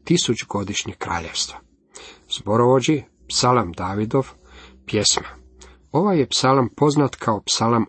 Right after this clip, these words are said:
obnove, do vremena obnove svega što je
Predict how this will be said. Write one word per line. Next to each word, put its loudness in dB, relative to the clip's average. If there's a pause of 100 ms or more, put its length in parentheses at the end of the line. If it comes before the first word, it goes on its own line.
obnove, 0 (480)
do -8
vremena 4
obnove 0
svega 2 (240)
što -2
je 2